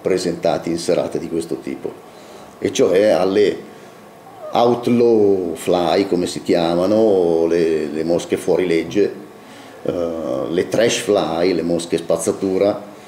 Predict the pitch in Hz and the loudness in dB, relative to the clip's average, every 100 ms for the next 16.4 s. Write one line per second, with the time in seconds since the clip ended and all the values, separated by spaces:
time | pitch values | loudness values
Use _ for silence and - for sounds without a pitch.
0 | - - - - - - 117 113 107 117 | -20 -20 -20 -20 -4 0 2 2 2 4
1 | 113 110 110 - 113 107 98 95 101 - | 4 4 2 2 2 4 2 2 0 2
2 | 117 92 101 120 - - - - - - | 2 4 4 2 0 -8 -16 -20 -20 -20
3 | - - 107 101 101 101 92 95 90 92 | -10 -6 0 2 4 2 0 -4 -2 2
4 | 131 135 101 92 92 80 76 76 73 73 | 0 0 -4 0 2 2 -2 -4 -4 -6
5 | - - - - - - - 82 92 101 | -6 -8 -12 -20 -20 -8 -6 0 2 2
6 | 98 98 87 101 95 82 82 73 71 67 | 0 0 2 4 4 2 0 -2 -2 -4
7 | - 92 90 90 98 101 95 85 82 - | -2 -4 -2 -2 0 2 2 2 0 -4
8 | - - - - - 110 104 82 110 - | -16 -20 -20 -16 -4 -2 0 0 0 2
9 | 131 135 101 82 76 73 71 69 - 78 | 4 4 2 0 -4 -6 -6 -8 -6 -2
10 | 101 110 98 85 80 78 71 76 82 87 | 2 4 4 2 0 -2 -4 -4 -2 -2
11 | - - 90 87 - - 113 117 104 90 | -2 0 2 2 -2 0 4 6 4 4
12 | 82 78 - 80 95 80 78 - 101 101 | 4 0 -2 0 2 2 0 0 2 2
13 | 87 90 90 85 - - 90 98 90 85 | 0 -4 -4 -4 -4 -2 -2 0 0 -4
14 | - 76 87 85 - 95 98 85 - - | -4 -4 -4 -4 -2 0 0 0 -4 -6
15 | 78 90 92 73 - 90 85 78 - - | -6 -6 -4 -4 -2 -4 -4 -6 -6 -6
16 | - - - | -10 -16 -20